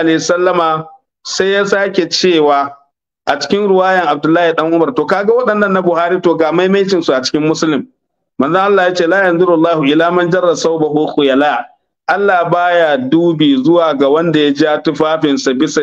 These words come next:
isa da takama. To, duk waɗannan su ne hadisai da suke magana akan tufafi. Wanda duk ya ja saboda isa da takama, to, sai na ce maka, fahimta ta ga wannan hadisi bisa maganan malamai na sunna,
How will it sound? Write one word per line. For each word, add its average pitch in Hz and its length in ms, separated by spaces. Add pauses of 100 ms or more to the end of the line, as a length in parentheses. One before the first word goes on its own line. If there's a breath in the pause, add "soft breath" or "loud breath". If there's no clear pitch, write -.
(140)
isa 156 380
da 143 100
takama. 127 640 (720)
To, 131 160
duk 208 240
waɗannan 185 480
su 175 120
ne 170 120
hadisai 135 680
da 151 100
suke 151 340
magana 147 680 (560)
akan 127 420
tufafi. 127 640 (460)
Wanda 147 300
duk 151 120
ya 190 320
ja 185 220
saboda 180 420
isa 139 320
da 151 140
takama, 127 640 (340)
to, 123 100
sai 175 220
na 196 160
ce 151 300
maka, 131 460 (640)
fahimta 208 480
ta 180 140
ga 175 100
wannan 170 300
hadisi 156 400
bisa 175 200
maganan 151 460
malamai 127 540
na 147 100
sunna, 151 560